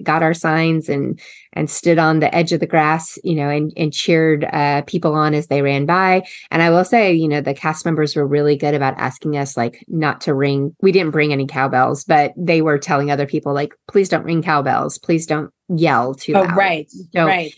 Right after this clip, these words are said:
Speaker 1: you know,
Speaker 2: Quiet
Speaker 1: be-,
Speaker 2: zone a little bit.
Speaker 1: yeah, it's a little bit of a quiet zone. Like, you could woohoo, but not, not woohoo. You know, I mean, it was, it was definitely, they were asking us to be respectful. And,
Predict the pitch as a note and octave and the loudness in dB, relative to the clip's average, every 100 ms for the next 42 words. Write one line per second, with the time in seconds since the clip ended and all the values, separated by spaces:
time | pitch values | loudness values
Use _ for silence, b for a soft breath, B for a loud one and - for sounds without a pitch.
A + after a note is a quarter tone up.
0 | _ - F#3+ G3 F#3 E3 E3+ D3+ D3 D#3 | _ -2 0 0 -2 -4 -10 -10 -12 -8
1 | F3 A3+ C#4 C4 A3+ G3+ A3 A#3 C#4 C4+ | -2 0 2 2 4 2 2 2 2 2
2 | C#4 C4+ - D4 A3+ E3+ F3+ D3 C#3 D#3+ | 0 -4 -4 -4 -4 -4 -4 -4 -4 -4
3 | E3+ B3 A#3+ A#3+ A#3 F#4 F#4+ G#4+ G4 F4 | -4 -6 -4 -4 -4 -4 -2 -2 -2 -6
4 | A#3 - G3+ G3+ G3 _ _ _ F#3+ G3 | -8 -8 -6 -6 -8 _ _ _ -12 -8
5 | - B3+ F#4+ F#4 G4+ G4 C#4+ F#3+ G3 F#3 | 0 2 4 4 6 6 4 4 2 2
6 | F#3 F#3 F#3 F#3 F#3 - - F3 F#3+ F3 | 2 2 0 0 -2 -6 -8 -4 -4 -4
7 | G#3 G#3 F#3 F#3 F3 E3+ D#3+ D#3+ D#3 D3+ | -4 -4 -6 -4 -2 -2 -2 -2 -2 -4
8 | B2 - D3+ - D3 C#3 D3+ D3 C3+ - | -6 -8 -8 -6 -6 -4 -4 -4 -2 -2
9 | C#3 C#3 C#3 D#3 | -2 0 0 -2